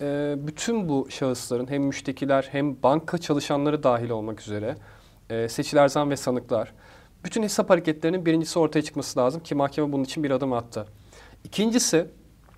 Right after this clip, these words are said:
bu para transferlerinin tarih tarih yapıldığı yerler, e, ortaya çıkarılması lazım. En azından çoğu. Ve burada kamera kayıtlarının incelenmesi lazım. Bu da önemli ikinci husus. Yani bu iki husus çıktıktan sonra bir,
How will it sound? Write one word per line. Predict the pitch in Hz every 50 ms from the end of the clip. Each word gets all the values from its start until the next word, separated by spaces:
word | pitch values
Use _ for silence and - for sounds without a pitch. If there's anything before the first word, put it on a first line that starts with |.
| - - - -
bu | 156 156
para | 151 180 185 190 190
transferlerinin | - 175 175 165 165 - 180 170 170 170 165 165 165 160 151 151
tarih | 151 - 147 143 147 170 196
tarih | 196 - - 143 135 123 120 131
yapıldığı | 127 123 - 151 147 139 139 151 151 139
yerler, | 127 139 139 139 147 147 135 127 143 - - - _ _ - - - - - - _ -
e, | 123 123
ortaya | - 135 143 139 - 160 151
çıkarılması | 156 - - 156 151 151 156 151 - 175
lazım. | 165 156 156 151 165 165 180 175 - _ _ _ _ _ - -
En | 135 135
azından | 135 135 135 143 143 143 143 135
çoğu. | - - - 160 143 131 156 - - - - - - - - - - - -
Ve | 139 139 147
burada | 185 202 175 185 220 -
kamera | - 175 175 180 185 180
kayıtlarının | - 147 131 - - 131 123 120
incelenmesi | 117 117 123 113 110 107 110 113 - - -
lazım. | 113 110 110 - 190 180 165
Bu | 156
da | 170 165
önemli | 156 151 151 147 147 160 165
ikinci | 156 156 - 147 143 151 147
husus. | 123 - - 185 - - - - - - - - - - -
Yani | 147 143 135 147
bu | 180 202 202
iki | 196 - - 254
husus | 233 - - - - -
çıktıktan | - - - - - - - 226 233
sonra | 226 - 208 196 208 220 185 175
bir, | 185 202 202 -